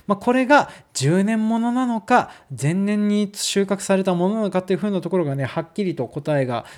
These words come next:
出なくて、まあ、農業してるのかしてないのかピンとこないなっていう風な部分だったりはしてたんですよね。で、こんな形でですね、猿の惑星のこのシーザー三部作においてはですね、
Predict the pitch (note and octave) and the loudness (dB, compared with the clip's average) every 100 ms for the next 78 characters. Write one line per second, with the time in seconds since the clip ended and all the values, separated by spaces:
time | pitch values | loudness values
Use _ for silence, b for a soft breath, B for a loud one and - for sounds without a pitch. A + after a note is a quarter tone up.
0 | - D3 D3+ C#3+ - B2 G#2+ D3 C#3+ C#3 | -6 -2 -2 -2 -4 -6 -2 -2 0 -2
1 | C#3+ C#3 C3+ C3 B2 - D#3+ C#3+ D3+ C#3+ | -2 -4 -6 -8 -8 -2 0 0 0 -2
2 | - D3+ D3+ D3 C#3 D3+ C3+ D3 G3+ G3 | -2 -2 0 -2 -4 -4 -2 -2 0 2
3 | F#3+ G3+ G3 F#3 C#3 D3 F3+ D3 B2+ C3+ | 2 0 0 0 0 -2 -2 -4 -4 -6
4 | B2+ A#2+ D3 C#3+ A#2 G#2 A2 D#3 E3+ B | -6 -8 -8 -8 -8 -10 -8 -8 -10 B
5 | B B D#3 C#3 A#3+ C#4 D4 D4 D4 D4+ | B B -6 -2 0 0 0 0 -2 0
6 | D4+ A3 - B2 G#2+ - D4+ D4+ G#3 D3 | 0 0 -2 -6 -4 0 2 2 2 0
7 | - C#3+ C3 B2+ B2 B2 A#2+ D3+ C#3 B2+ | -4 -4 -2 -2 -2 -6 -6 -4 -2 -2
8 | - B3 A3+ D#3 - D3+ F3 G3+ F#3+ B2 | -4 -2 0 0 0 -2 -2 -4 -4 -2
9 | C3 D3 A#2 A#2 B2 B2 | -2 -4 -6 -6 -8 -8